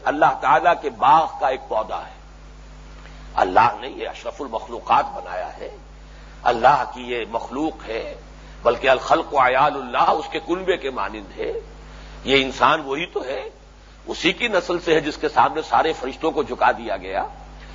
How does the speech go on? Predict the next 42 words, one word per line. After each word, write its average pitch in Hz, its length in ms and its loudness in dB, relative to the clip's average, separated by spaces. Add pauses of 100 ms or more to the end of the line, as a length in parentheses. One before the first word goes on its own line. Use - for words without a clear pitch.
(200)
تو 139 80 0
یہ 160 200 8
جو 220 120 2
انسان 170 580 2
ہے، 95 120 -12 (360)
یہ 202 160 -2
گویا 220 240 6
کہ - 140 -6
اللہ 170 360 -2
کے 170 100 -4
باغ 143 240 4 (100)
کا 131 120 0 (120)
ہر - 160 8
انسان 147 360 -10
ایک 127 140 -16
پودا 98 280 -10
ہے۔ - 180 -18
اللہ 120 180 0 (120)
چاہتا 113 280 -2
ہے 104 60 -2
یہ 92 120 -2
پروان 107 280 -2 (100)
چڑھے، 123 220 0 (880)
اس 123 160 -6
میں 151 100 6
وہ 147 120 6
تمام 143 480 4
روحانی، 139 600 -4
اخلاقی، 127 600 -2 (200)
انسانی 139 540 -2
جو 120 120 -4
بلندیاں 160 500 2
اور 120 280 4 (280)
رفعتیں 214 460 4
ہیں، 123 140 -8 (340)
اس 143 140 -6
تک - 160 -8
ان 127 120 -8
کی 147 120 -4
رسائی 123 400 0
حاصل - 220 -2
ہو۔ - 180 -14